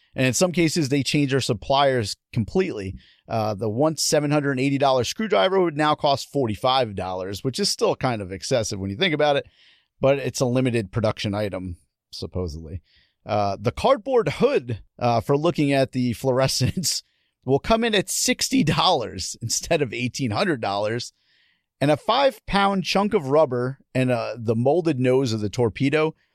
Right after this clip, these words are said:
would cost the taxpayer seven dollars and fifty cents instead of the current three hundred and eighty-one dollars.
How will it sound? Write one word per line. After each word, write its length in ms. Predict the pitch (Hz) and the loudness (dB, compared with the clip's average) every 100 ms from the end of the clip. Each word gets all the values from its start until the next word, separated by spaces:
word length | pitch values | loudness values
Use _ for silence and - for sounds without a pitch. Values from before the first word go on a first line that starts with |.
| _ _ | _ _
would 180 | 123 120 | -4 -4
cost 300 | - 175 - | 2 0 0
the 80 | 127 | 0
taxpayer 420 | 156 151 - 139 | 2 2 0 0
seven 300 | - 254 247 | 0 0 2
dollars 240 | 233 220 | 2 2
and 80 | 165 | 0
fifty 260 | 202 190 143 | -2 -2 -4
cents 480 | - 151 170 - - _ - | 0 0 0 -6 -12 _ -10
instead 320 | 120 - 208 | -8 0 2
of 140 | 214 151 | 2 0
the 100 | 127 | -2
current 380 | - 180 185 _ - | 0 0 -2 _ -8
three 220 | 151 190 | -2 0
hundred 340 | 180 156 156 | 0 0 -2
and 120 | 120 - | -4 -4
eighty-one 600 | 143 147 139 113 151 135 | -6 -4 -2 0 0 0
dollars. 640 | 95 76 - - - | -2 -4 -12 -12 -14